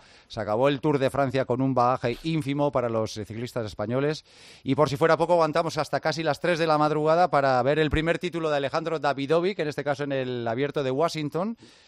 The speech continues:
Y lo tenía muy bien, y a pesar de que tuvo tres bolas de partido y tres bolas de campeonato, al final se le escaparon y se quedó una vez más a las puertas de estrenar su palmarés. Seguramente estemos muy mal acostumbrados y un fin de semana como este nos viene bien para poner un poco los pies en el suelo y darnos cuenta de que el éxito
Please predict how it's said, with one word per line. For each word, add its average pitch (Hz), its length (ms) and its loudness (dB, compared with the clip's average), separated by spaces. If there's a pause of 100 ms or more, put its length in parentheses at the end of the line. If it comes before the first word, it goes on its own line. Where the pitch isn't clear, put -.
(320)
Y 113 120 -10
lo 107 100 -4
tenía 117 260 -2
muy 151 200 2
bien, 180 360 0
y 113 100 -8
a 107 60 -6
pesar 113 220 -6
de 135 80 -6
que 127 80 -6
tuvo 135 240 -4
tres 143 240 -4
bolas 123 260 -2
de 120 80 -6
partido 120 360 -6
y 117 80 -6
tres 131 180 -6
bolas 110 220 -4
de 110 80 -10
campeonato, 120 560 -6 (340)
al 110 160 -4
final 127 300 -2
se 127 100 -6
le 117 80 -2
escaparon 139 420 -4
y 123 60 -6
se 101 80 -8
quedó 107 180 -4
una 113 140 -4
vez 104 140 -4
más 113 160 -6
a - 20 -12
las 92 160 -6
puertas 110 300 -6
de 98 80 -10
estrenar 92 320 -10
su 92 160 -14
palmarés. 73 560 -12 (500)
Seguramente 143 440 0
estemos 156 260 0
muy 156 100 -4
mal 143 160 2
acostumbrados 123 720 -2
y 113 60 -8
un 113 80 -6
fin 123 120 -6
de 120 80 -4
semana 123 220 -4
como 123 160 -6
este 139 140 -8
nos 113 160 -6
viene 127 220 -4
bien 131 180 -4
para 127 200 -2
poner 127 240 -6
un 127 100 -10
poco 139 200 -8
los 123 140 -8
pies 127 160 -8
en 139 80 -8
el 127 100 -4
suelo 143 320 -4
y 139 60 -4
darnos 123 280 -6
cuenta 123 220 -6
de 117 80 -6
que 104 100 -8
el 104 80 -6
éxito 143 460 -4